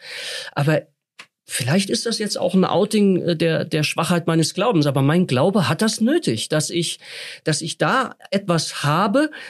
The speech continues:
was für mich nicht greifbar ist, was ich auch als historisches Ereignis nicht festnageln kann, wo ich aber sagen muss, da ist etwas geschehen, das hat Menschen damals derart verändert und hat sie zu, in, zu einer Art, in dieser Welt zu leben inspiriert,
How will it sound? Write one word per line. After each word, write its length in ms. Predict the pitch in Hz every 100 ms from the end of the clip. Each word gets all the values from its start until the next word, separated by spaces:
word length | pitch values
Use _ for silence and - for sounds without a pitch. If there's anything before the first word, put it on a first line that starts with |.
| -
was 200 | 160 -
für 100 | 180
mich 180 | 170 165
nicht 260 | 143 -
greifbar 520 | - 139 156 165 220 233
ist, 180 | 285
was 140 | 180 165
ich 160 | 151
auch 180 | 160 143
als 220 | 143 147
historisches 580 | 147 - - 285 226 143
Ereignis 540 | 139 - 147 170 156 160
nicht 280 | 196 220 -
festnageln 640 | 269 - - 139 135 135
kann, 260 | 131 175 208 - - - -
wo 80 |
ich 100 | 185
aber 160 | 170 170
sagen 320 | 151 165 214
muss, 220 | 226 226 - - - _
da 80 | -
ist 280 | 185 247 294
etwas 440 | - 240 208 190 -
geschehen, 640 | 165 - 254 - 214 - - -
das 180 | 165
hat 160 | 190 196
Menschen 440 | 196 247 - 220
damals 500 | 190 190 196 196 - 147 135 135
derart 420 | 247 311 220 226
verändert 520 | - 202 214 165 123
und 160 | 147 147
hat 100 | 226
sie 140 | 226
zu, 160 | - 214
in, 300 | - 180 170
zu 140 | - 175
einer 340 | 165 160 151
Art, 340 | 202 262 330 -
in 100 | 214
dieser 300 | 190 180 151
Welt 240 | 196 233
zu 180 | - 185
leben 300 | 165 247 220
inspiriert, 580 | 180 175 - 165 208